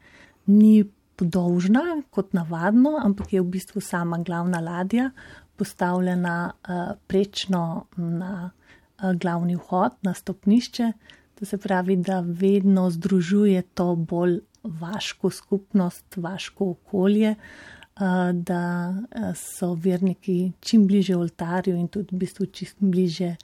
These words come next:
župniku. Pa zanimiv je tudi nek, eh, čisto omejen, eh,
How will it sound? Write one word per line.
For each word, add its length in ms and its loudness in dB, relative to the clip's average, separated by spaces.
župniku. 640 0
Pa 300 0
zanimiv 500 6
je 100 4
tudi 300 0
nek, 320 0
eh, 340 2
čisto 500 -4
omejen, 680 4
eh, 360 0